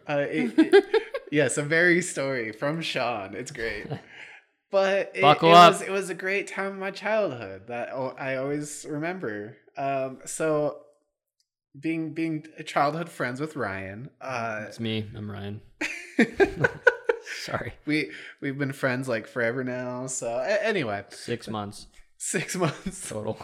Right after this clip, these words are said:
Speaker 1: So as a child, I like to wake up at, like, I would say ten,
Speaker 3: Oh,
Speaker 1: ten thirty.
Speaker 3: yeah, I, <laughs> I
Speaker 1: And
Speaker 3: know you're going with
Speaker 1: Ryan,
Speaker 3: this too.
Speaker 1: Ryan was somebody who slept until, like, noon, one o'clock.
Speaker 3: <laughs>
Speaker 1: I'm not aggressive by any means.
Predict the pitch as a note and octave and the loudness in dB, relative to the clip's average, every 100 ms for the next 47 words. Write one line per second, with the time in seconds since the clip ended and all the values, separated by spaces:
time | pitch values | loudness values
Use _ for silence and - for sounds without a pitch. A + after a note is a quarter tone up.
0 | - - - - - _ _ _ _ - | -16 -14 -12 -14 -20 _ _ _ _ -10
1 | F3+ F3 E3 - - - _ _ _ E3+ | -6 -4 -6 -12 -20 -20 _ _ _ -2
2 | F#3+ F#3 - G3+ G#3+ C#3 C3 D3 _ _ | -2 -4 -4 0 0 0 -4 -10 _ _
3 | _ _ _ _ - D#3 G3+ G3 D#3+ D#3+ | _ _ _ _ -4 0 2 0 -2 -2
4 | D#3 E3 G3+ - - - B2+ A#2 A2 G#2+ | 0 0 -2 -6 -18 -14 -10 -6 -4 -6
5 | - - - A2+ - A#2+ - A2+ G#2 A2+ | -10 -16 -16 -14 -10 -12 -10 -12 -10 -12
6 | A#2 C#3 D#3 D#3 A2+ A2 A#2+ C3+ B2 A#2 | -10 4 6 6 4 -2 0 4 4 2
7 | C3+ C3+ A3 - - F3 E3+ F3 A3+ G#3+ | 0 0 -2 -4 -8 -2 2 6 6 8
8 | F#3 F#3+ G3+ A3+ F3 D3 - - E3+ A3+ | 6 4 4 4 4 0 -8 0 4 4
9 | A3 G#3 F3 F3 F3 D#3+ D#3+ D3 D#3 D#3 | 2 0 0 2 0 0 -2 -2 -2 -2
10 | C#3+ C#3+ C3+ - C#3+ A#2 D3 B2+ A#2+ A#2 | -2 -4 -6 -4 -2 -2 -6 -4 -4 -4
11 | F#2+ G2 G#2+ G#2+ A2+ F3+ A#3+ - - - | -8 -8 -8 -8 -2 0 0 -2 -12 -18
12 | - - - - - - _ _ _ _ | -14 -8 -8 -10 -16 -20 _ _ _ _
13 | _ _ _ _ G#4 B4+ A#4+ F4 F3 D#3 | _ _ _ _ -4 0 2 2 0 -2
14 | D3 C3 A#2+ A2+ A2+ E3 - | -2 -2 -2 -4 -6 -8 -10